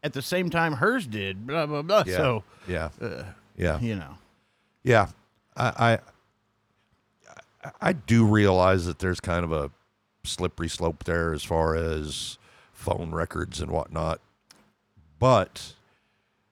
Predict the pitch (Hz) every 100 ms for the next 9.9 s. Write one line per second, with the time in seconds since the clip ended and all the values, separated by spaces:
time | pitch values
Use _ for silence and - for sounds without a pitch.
0 | _ _ - 87 127 139 110 139 127 120
1 | 131 - 92 98 143 131 117 113 117 -
2 | _ _ _ _ _ _ _ _ _ _
3 | _ _ 107 107 151 190 151 120 123 120
4 | 120 110 107 95 127 202 156 135 113 113
5 | 120 180 214 196 - _ _ _ _ _
6 | _ _ _ _ _ _ - - - 113
7 | - _ - 98 104 107 127 - 117 -
8 | 170 190 87 _ _ _ _ _ _ _
9 | _ _ _ _ _ _ _ 101 101